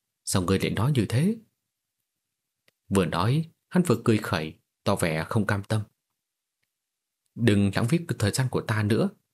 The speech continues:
có chuyện gì, nói đi." Lý Vân Tiêu hỏi, "Ngươi không muốn giao thủ với ta sao?" La Thanh Vân có chút ngạc nhiên,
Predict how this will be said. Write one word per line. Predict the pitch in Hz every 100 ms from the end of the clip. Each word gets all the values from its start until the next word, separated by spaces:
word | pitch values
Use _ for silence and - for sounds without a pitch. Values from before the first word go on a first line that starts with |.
| _
có | 190
chuyện | 190 98
gì, | 101 113 107 _
nói | 110 139
đi." | 190 170 165 _ _ _ _ _ _ _ _ _ _ _ -
Lý | 107
Vân | 107
Tiêu | 90 92
hỏi, | - 85 - _ _ _ _ _
"Ngươi | 101 101 98
không | 110 98
muốn | 127
giao | 123 104
thủ | - 85
với | 110
ta | 104 104 110
sao?" | - 110 _ _ _ _ _ _ _ _ _ _ -
La | 98
Thanh | 101 92
Vân | 92 82
có | 95
chút | - 170
ngạc | 110 85
nhiên, | - 127